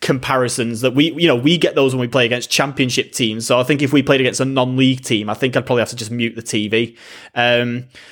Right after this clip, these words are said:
I think it's, it's just, yeah, I, I understand why for Premier League teams it can, it can be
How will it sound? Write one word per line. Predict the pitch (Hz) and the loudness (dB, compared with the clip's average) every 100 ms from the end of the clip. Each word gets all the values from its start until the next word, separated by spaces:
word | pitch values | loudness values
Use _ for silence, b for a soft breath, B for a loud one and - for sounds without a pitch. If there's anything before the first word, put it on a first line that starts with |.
| B | B
I | - | -2
think | 139 165 165 | 0 2 0
it's, | - - | 0 -2
it's | 160 156 - | -2 0 2
just, | 202 208 | 2 2
yeah, | 151 135 | 0 2
I, | 147 | 0
I | 143 202 | 2 2
understand | 202 - 170 | 2 2 2
why | 151 143 | 2 0
for | 139 | 0
Premier | 135 156 151 | 0 0 2
League | 143 135 135 | 2 0 0
teams | 143 139 131 - | 0 0 -2 -6
it | 131 - | -10 -4
can, | 127 120 117 | -4 -4 -8
it | 120 - | -8 -6
can | 127 | -8
be | 117 127 120 113 | 0 0 0 -4